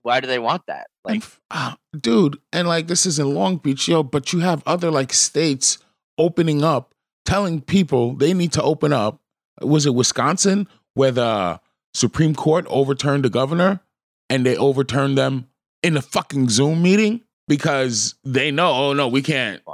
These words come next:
Speaker 2: we can't be together to do this, but we need to go send the people out there to go out and go die for this fucking capital." It's just, uh.
Speaker 1: Well, I, I, I find it interesting that you,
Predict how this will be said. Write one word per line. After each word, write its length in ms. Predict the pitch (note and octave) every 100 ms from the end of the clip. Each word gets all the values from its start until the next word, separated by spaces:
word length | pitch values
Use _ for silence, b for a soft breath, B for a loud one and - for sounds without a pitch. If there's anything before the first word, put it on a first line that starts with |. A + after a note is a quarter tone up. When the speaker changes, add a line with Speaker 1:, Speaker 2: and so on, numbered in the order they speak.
| D2+
Speaker 2:
we 140 | D#3 E3
can't 220 | D3+ G#2+
be 120 | G#2
together 560 | F#2+ E2+ B2 F2 F2 F#2
to 180 | -
do 160 | D#2+ F#2+
this, 400 | F#2 C3 G2+ -
but 440 | G2 F2 F2+ G2+ - _ _
we 220 | - F#2 F#2+
need 200 | G2+ G2
to 60 |
go 140 | G#2 G2+
send 240 | - G#2+
the 60 | G#2
people 340 | C3 C3+ A2+
out 180 | G2 G2
there 260 | G2 G2
to 80 | F#2
go 200 | F2 G#2+
out 220 | A2+ A2
and 140 | G2+ G2+
go 140 | A2+
die 420 | G#2 G#2+ A#2 A#2+
for 200 | A#2+ B2
this 180 | A2+ A#2+
fucking 360 | - A#2+ B2 A#2
capital." 580 | B2+ B2+ A#2+ F#2 F#2+ - _ _ _ _ _
It's 220 | G2+ -
just, 380 | - E2 - - _ _ -
uh. 440 | C3+ B2 - - - _ _ _ _ _ -
Speaker 1:
Well, 360 | D3+ D#3 D3 - _ - - - -
I, 120 | C3 -
I, 120 | B2+ -
I 100 | C#3
find 220 | C#3 D#3
it 60 | D3+
interesting 380 | D3+ C#3+ C#3+ B2
that 120 | G#2
you, 160 | A#2